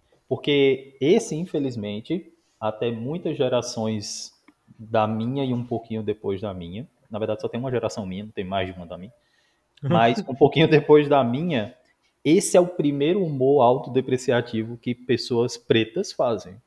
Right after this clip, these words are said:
Speaker 1: pelo menos homens, né? Que é usar do racismo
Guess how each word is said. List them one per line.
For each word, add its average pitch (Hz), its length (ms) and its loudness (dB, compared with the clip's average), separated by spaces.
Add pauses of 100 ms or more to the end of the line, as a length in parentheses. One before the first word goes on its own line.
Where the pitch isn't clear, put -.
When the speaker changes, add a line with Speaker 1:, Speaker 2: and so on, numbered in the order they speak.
(160)
Speaker 1:
pelo 110 180 0
menos 135 240 -4
homens, 92 500 -4
né? 98 220 -14 (720)
Que 120 240 0
é 117 580 2
usar 127 400 2
do 143 120 -2
racismo 151 920 0